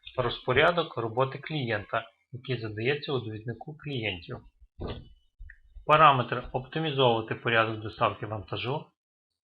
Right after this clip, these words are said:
дозволить згенерувати рейси так, щоб розвантажувати транспортний засіб від першого найближчого клієнта до найдальшого.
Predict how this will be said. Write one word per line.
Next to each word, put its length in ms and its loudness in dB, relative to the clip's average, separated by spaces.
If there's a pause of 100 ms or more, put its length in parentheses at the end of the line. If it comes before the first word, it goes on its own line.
(200)
дозволить 440 2
згенерувати 580 2
рейси 340 0
так, 280 4 (400)
щоб 220 -8
розвантажувати 840 2 (120)
транспортний 540 -2
засіб 480 0
від 220 -10
першого 400 2
найближчого 540 -4
клієнта 460 -6
до 220 -8
найдальшого. 760 0